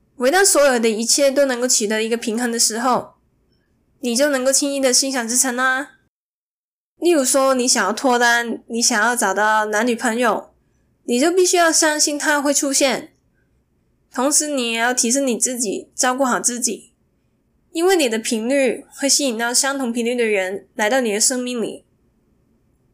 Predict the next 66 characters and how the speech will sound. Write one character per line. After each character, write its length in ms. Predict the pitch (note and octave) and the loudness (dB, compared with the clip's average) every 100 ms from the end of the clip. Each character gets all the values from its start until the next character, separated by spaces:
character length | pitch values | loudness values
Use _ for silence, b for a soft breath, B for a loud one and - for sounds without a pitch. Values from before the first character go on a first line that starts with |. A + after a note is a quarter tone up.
| _ | _
那 120 | D4+ | -2
听 160 | D#4 F#4 | 2 2
到 120 | F#4 | 2
这 180 | E4+ F4+ | 2 2
里 160 | D4 A3 | 2 0
呢， 240 | G#3+ G#3+ | 0 -2
你 240 | G#3+ A3 | -4 -4
应 100 | A#3 | 0
该 120 | C#4 D4+ | 0 2
也 120 | G#3 | 2
意 120 | A#3 | 2
识 120 | B3+ | 0
到 440 | B3+ A#3 G3+ - _ - | 0 0 -2 -6 _ -4
你 140 | G3+ | -2
的 60 | G#3+ | -2
频 260 | - A3 | -4 -2
率 80 | B3 | -2
的 80 | A3+ | -2
重 140 | A#3 | -2
要 140 | A3+ A3+ | -2 0
性 220 | C4 A#3+ | -2 -2
了 80 | G3 | -4
吧？ 280 | - - _ _ _ _ _ _ _ _ _ _ _ _ _ - | -6 -10 _ _ _ _ _ _ _ _ _ _ _ _ _ 0
因 160 | F4+ | 2
为 120 | G4 | 2
如 100 | F4 | 2
果 80 | C#4+ | 0
没 120 | A#3 | 0
有 120 | A#3 B3 | -2 0
达 120 | G#3 | 2
到 140 | B3 | 2
更 220 | B3+ C4+ | 2 0
高 120 | C#4 C4+ | 2 0
的 80 | |
频 280 | B3 - A3 | -2 -4 -2
率， 380 | B3+ B3 G3 - _ _ _ | 2 2 0 -8 _ _ _
你 120 | B3 | -2
就 100 | B3+ | 0
没 120 | E4+ D#4 | 2 2
有 100 | B3+ | 2
办 180 | C4+ | 0
法 140 | C4+ A#3 | 0 -2
改 220 | A3 G3 | 0 0
变 160 | B3+ A#3 | 0 0
你 100 | G#3 | -2
自 160 | B3+ | -2
己 120 | B3 | 0
的 60 | G3+ | 2
思 280 | - C4+ C4 | 2 0 0
维， 440 | B3+ G3 B3 C#4 _ _ _ _ _ _ _ _ _ _ _ | 0 0 -4 -10 _ _ _ _ _ _ _ _ _ _ _
而 140 | - C#4+ | 0 0
同 200 | C#4+ D4 | 0 0
时 220 | C#4+ C#4 | 0 0
你 180 | C4+ B3+ | -2 -4
也 80 | |
没 140 | A#3+ A3+ | -2 0
有 160 | C4 | 0
办 180 | C4 C4 | 0 -2
法 120 | C4+ | -2
肯 240 | A#3 A#3 G#3 | -4 -2 0
定 160 | C#4 | 0
自 100 | C#4+ | 0
己 80 | D4+ | 0
的 100 | - | 2
信 300 | A#3 C#4 C4 | 0 0 -2
念， 380 | C#4 C4 - | 0 0 -2